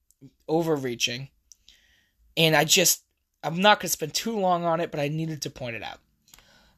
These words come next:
More important news is China. China is always more important news. China's an insane communist dictatorship.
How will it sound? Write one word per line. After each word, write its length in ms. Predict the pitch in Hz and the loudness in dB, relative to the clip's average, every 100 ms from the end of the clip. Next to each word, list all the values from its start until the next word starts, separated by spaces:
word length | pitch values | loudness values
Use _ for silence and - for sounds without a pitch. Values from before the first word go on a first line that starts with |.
| _ _ | _ _
More 240 | 170 202 233 | 2 6 6
important 460 | 190 170 180 139 | 4 2 2 2
news 400 | 143 139 135 123 | -2 -2 -2 -4
is 380 | - 139 127 - | -8 -8 -8 -8
China. 580 | - - 123 101 - - - _ _ - - | -6 -6 -6 -10 -14 -20 -20 _ _ -16 -2
China 320 | 208 226 233 | 2 4 4
is 100 | 202 | 6
always 380 | 185 175 175 170 | 6 4 0 -4
more 160 | 175 | -4
important 400 | 170 - 180 165 | -4 -6 -6 -6
news. 340 | 170 170 160 - | -8 -6 -8 -6
China's 920 | - 160 151 143 131 110 - - - _ _ _ _ _ _ 143 | -4 -2 -2 -2 0 0 2 0 -4 _ _ _ _ _ _ -10
an 60 | |
insane 640 | 135 - - 170 160 156 156 | 0 4 4 4 0 -2 -6
communist 640 | - 151 147 135 123 - | -4 -2 -2 -2 -2 -4
dictatorship. 680 | 123 - 113 78 - 95 | -8 -12 -12 -10 -10 -12